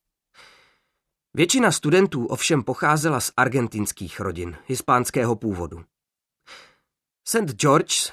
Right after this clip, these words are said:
je jediná internátní škola v Argentině, která je členem Sdružení ředitelů britských nezávislých škol H M C, poskytujících stipendium. Jako taková je nesmírně exkluzivní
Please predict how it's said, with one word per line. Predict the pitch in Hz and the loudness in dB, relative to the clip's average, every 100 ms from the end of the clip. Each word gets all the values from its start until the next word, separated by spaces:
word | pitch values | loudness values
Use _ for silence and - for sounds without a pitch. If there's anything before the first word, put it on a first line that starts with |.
| - | -4
je | 127 123 | 0 4
jediná | 143 185 170 120 | 4 4 4 2
internátní | 123 143 151 170 160 156 120 | 0 0 0 2 0 0 -4
škola | - 151 139 | -2 -2 -2
v | - | -4
Argentině, | 120 107 120 113 107 110 143 _ _ _ | -6 -4 -4 -4 -4 -4 -8 _ _ _
která | - 185 | 0 2
je | 202 120 | 2 0
členem | - 156 165 120 | -2 0 2 0
Sdružení | 87 90 139 170 175 120 92 | -2 -2 -2 0 0 0 -2
ředitelů | 117 151 160 160 160 | -2 -2 2 2 2
britských | 110 131 151 - 156 - | 0 -2 -2 -6 -8 -4
nezávislých | 123 135 147 147 - 117 - | -4 0 0 0 -4 -6 -8
škol | - - 147 151 - | -6 0 2 2 2
H | 139 139 - | 2 2 -2
M | 135 127 | -2 -2
C, | - 110 85 _ - - | -4 -4 -6 _ -20 -6
poskytujících | 110 120 107 110 98 104 - | -2 -2 0 -2 -2 -6 -4
stipendium. | 113 104 98 85 85 85 - _ _ _ _ - - - | -2 -2 -2 -4 -8 -14 -18 _ _ _ _ -20 -20 -12
Jako | 190 190 | -6 -4
taková | 160 160 180 170 170 | -4 0 4 6 6
je | 160 | 4
nesmírně | 120 131 - 160 143 131 | 2 0 2 2 4 -2
exkluzivní | - - 156 113 101 87 78 | -2 0 0 0 -2 -4 -10